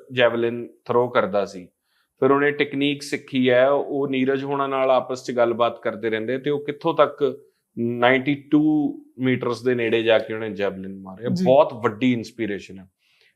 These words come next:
Speaker 1: ਪਿੰਡ 'ਚ ਉਹਨੂੰ ਰੂਸੀ ਟਰੈਕਟਰ ਕਹਿ ਕੇ ਬੁਲਾਇਆ ਜਾਂਦਾ ਹੈ।
Speaker 2: ਠੀਕ ਹੈ ਜੀ।
Speaker 1: ਜਿਵੇਂ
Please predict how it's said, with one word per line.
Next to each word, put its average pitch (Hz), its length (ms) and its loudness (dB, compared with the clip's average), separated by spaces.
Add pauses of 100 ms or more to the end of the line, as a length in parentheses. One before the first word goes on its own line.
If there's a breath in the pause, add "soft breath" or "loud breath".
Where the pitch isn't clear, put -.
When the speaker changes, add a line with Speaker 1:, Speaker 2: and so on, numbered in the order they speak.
(120)
Speaker 1:
ਪਿੰਡ 143 240 6
'ਚ 151 120 2
ਉਹਨੂੰ 156 220 2
ਰੂਸੀ 143 320 0
ਟਰੈਕਟਰ 131 400 0
ਕਹਿ 131 180 -4
ਕੇ 131 120 -4
ਬੁਲਾਇਆ 104 360 2
ਜਾਂਦਾ 92 320 -10
ਹੈ। 92 160 -20 (380)
Speaker 2:
ਠੀਕ 190 220 -2
ਹੈ 170 60 -10
ਜੀ। 160 60 -10
Speaker 1:
ਜਿਵੇਂ 120 340 -2